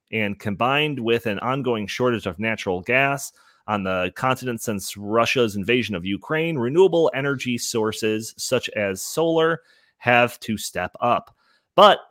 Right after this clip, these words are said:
if temperatures remain elevated for long, it might actually risk slowing down solar energy's output. Solar panels around the world are manufactured and tested to function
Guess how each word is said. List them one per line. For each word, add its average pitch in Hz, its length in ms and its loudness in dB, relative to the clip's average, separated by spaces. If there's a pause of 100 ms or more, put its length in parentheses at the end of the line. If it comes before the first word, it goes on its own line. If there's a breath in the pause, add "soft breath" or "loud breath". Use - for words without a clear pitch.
if - 160 -4
temperatures 151 460 0
remain 120 260 0
elevated 123 480 4
for 98 180 0
long, 147 480 2
it 160 120 -8
might 247 200 -2
actually 185 420 0
risk 117 360 -2
slowing 120 580 -2
down 202 400 0
solar 117 460 0
energy's 95 480 -6
output. 87 560 -8 (320)
Solar 247 340 4
panels 127 600 -2
around 117 300 2
the 180 60 2
world 110 360 0
are 107 80 0
manufactured 117 800 0
and 110 100 -6
tested 101 560 -6
to - 80 -8
function 143 480 -2